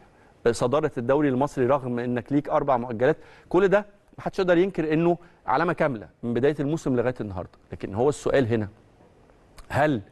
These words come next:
هل لو ده فريق تاني غير النادي الاهلي، آه، كان ممكن يعمل كده؟ يعني كان عنده المقدره انه ين-، ينجح على كل المستويات رغم كل الصعوبات اللي بتح-، بتتحط في طريقه؟ ليه عندنا في مصر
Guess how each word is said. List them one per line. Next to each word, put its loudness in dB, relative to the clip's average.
هل 2
لو 2
ده 2
فريق -2
تاني 0
غير 2
النادي 0
الاهلي، -2
آه، 0
كان 0
ممكن 0
يعمل 0
كده؟ -2
يعني -2
كان -2
عنده 0
المقدره 2
انه 0
ين-، -2
ينجح 2
على 0
كل -2
المستويات 2
رغم 0
كل 0
الصعوبات 0
اللي -2
بتح-، -6
بتتحط -6
في -10
طريقه؟ 0
ليه 6
عندنا 2
في -6
مصر -2